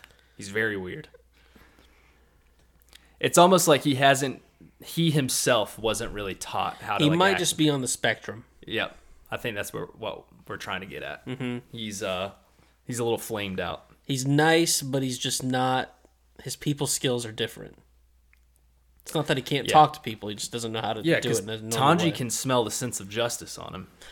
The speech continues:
Speaker 1: Okay? <laughs>
Speaker 2: Yeah. And that's one of the top five scents to smell out of someone.
Speaker 1: Uh, yeah, meanwhile, Inosuke is still having a first-time experience orgasm with how fast and cool this train is.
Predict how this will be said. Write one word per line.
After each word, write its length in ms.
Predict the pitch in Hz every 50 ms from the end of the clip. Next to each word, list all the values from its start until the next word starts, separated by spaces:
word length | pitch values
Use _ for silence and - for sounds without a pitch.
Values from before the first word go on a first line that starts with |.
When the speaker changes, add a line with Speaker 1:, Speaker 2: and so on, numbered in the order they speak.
| - -
Speaker 1:
Okay? 220 | - 101 107 120 117
<laughs> 40 | -
Speaker 2:
Yeah. 340 | 147 160 175 143 127 113 - - - _ _ _ _ - - - - -
And 140 | - 131 135
that's 240 | 143 156 175 170 -
one 100 | 156 143
of 60 | 131
the 100 | 123 127
top 300 | 120 - - 139 131 120 -
five 300 | - 135 123 120 113 -
scents 280 | - 127 120 - -
to 60 | -
smell 280 | - - - 135 139 123
out 60 | 104 95
of 120 | 92 -
someone. 520 | - - - - - 110 101 95 - - - _ - 214
Speaker 1:
Uh, 300 | - - 69 - - - -
yeah, 200 | 139 131 127 120
meanwhile, 460 | 127 156 170 175 175 170 156 151 147
Inosuke 420 | 135 143 143 147 151 151 - 160 143
is 80 | 131
still 160 | - - 165 165
having 240 | 170 170 165 160 139
a 60 | 120
first-time 500 | - - 147 151 147 - - 160 147 139
experience 600 | 131 - - - - 135 131 131 131 131 120 -
orgasm 680 | - 113 120 113 107 101 101 98 98 95 101 104 101
with 140 | 98 92 -
how 160 | 123 113 113
fast 480 | - - - 120 110 120 117 - - 120
and 100 | 113 -
cool 240 | - 117 110 104 104
this 160 | 98 - -
train 340 | - - 101 98 98 98 98
is. 380 | 95 95 98 98 - - -